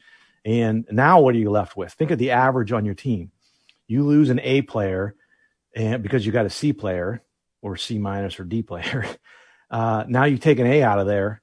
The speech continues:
Now what's your average, right? You lost the A part of your average. Now your, your D or C players, uh, more heavily weighted, and now you're gonna have to rely on them more. Um, definitely a bad situation. So it sounds a little harsh, but it is absolutely true. I've seen it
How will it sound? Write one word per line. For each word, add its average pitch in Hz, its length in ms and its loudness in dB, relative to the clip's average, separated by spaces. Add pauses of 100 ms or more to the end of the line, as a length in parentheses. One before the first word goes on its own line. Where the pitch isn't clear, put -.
Now 127 160 0
what's 131 220 0
your 110 100 -2
average, 110 540 -2 (120)
right? 113 180 -4
You 123 120 -4
lost 123 300 2
the 123 140 0
A 131 160 4
part 117 200 -2
of 113 60 -4
your 107 100 -2
average. 113 300 0
Now 110 180 -2 (140)
your, 98 340 -6
your 110 120 -6
D 120 440 -2
or 98 100 -4
C - 200 -10
players, 110 520 -2 (420)
uh, 107 160 -4
more 120 220 2
heavily 117 320 2
weighted, 110 400 2
and 101 80 -2
now 107 80 0
you're 117 100 0
gonna 113 100 -2
have 104 60 -8
to 104 60 -6
rely 113 220 0
on 107 120 -2
them 117 180 0
more. 113 460 2 (640)
Um, 104 400 -6 (220)
definitely 139 300 0
a - 20 -2
bad 107 200 0
situation. 95 580 -8
So 98 300 -6 (420)
it - 60 -20
sounds 156 260 2
a 147 40 -2
little 170 160 6
harsh, 170 440 2 (120)
but 117 200 0
it 107 100 -4
is 107 180 -2 (100)
absolutely 127 640 -2
true. 107 220 -4
I've 98 100 -4
seen 120 240 0
it 113 160 -2